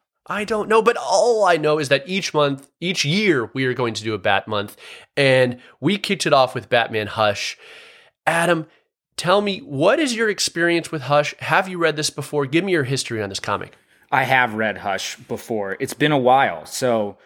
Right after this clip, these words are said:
Speaker 2: I r-, have a vague recollection of some of the plot points, but I don't actually remember the big reveal at the end and how it worked out. And I had to hold myself back from getting on Wikipedia to check it out. I'm just gonna let it happen.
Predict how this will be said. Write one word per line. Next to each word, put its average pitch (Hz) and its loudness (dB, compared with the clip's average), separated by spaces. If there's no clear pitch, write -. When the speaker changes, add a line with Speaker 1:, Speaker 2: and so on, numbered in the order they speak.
Speaker 2:
I 120 2
r-, 120 -12
have 120 -6
a 117 0
vague 135 2
recollection 139 2
of 110 -6
some 156 -2
of 151 2
the 127 0
plot 123 2
points, 110 -2
but 107 -4
I 113 0
don't 139 0
actually 139 4
remember 107 0
the 107 -2
big 107 2
reveal 98 0
at 90 0
the 95 -8
end 98 0
and 95 -4
how 95 2
it 92 -4
worked 98 -2
out. 92 4
And 87 -6
I - -4
had 95 0
to 92 -6
hold 110 2
myself 107 0
back 87 0
from 87 -12
getting 92 -6
on 90 -6
Wikipedia 85 -8
to 82 -12
check 90 0
it 85 -4
out. 82 -6
I'm 90 -16
just - -14
gonna - -12
let 101 -6
it - -4
happen. 131 0